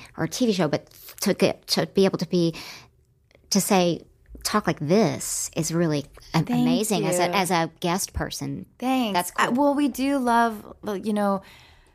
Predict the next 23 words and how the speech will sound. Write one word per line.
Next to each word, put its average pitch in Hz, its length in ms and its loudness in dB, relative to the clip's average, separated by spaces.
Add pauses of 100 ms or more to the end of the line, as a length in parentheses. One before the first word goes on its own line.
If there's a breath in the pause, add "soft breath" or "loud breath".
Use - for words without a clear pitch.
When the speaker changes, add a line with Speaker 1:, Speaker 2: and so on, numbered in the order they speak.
(460 soft breath)
Speaker 2:
it's 208 140 -6
given 254 240 6
us 208 240 0
really 202 240 2
special 185 360 -4
insight 165 520 -6
to 165 120 -8
the 160 100 -2
people 156 640 -4 (140)
that 160 140 4
are 151 140 4
our 156 60 2
guests 180 460 0
without, 170 320 4
hopefully 175 320 2
without 160 240 2
them 160 160 -2
feeling 160 320 -2
like 151 120 -4
they 156 60 -6
have 151 100 -6
to 156 100 -4
reveal 156 420 0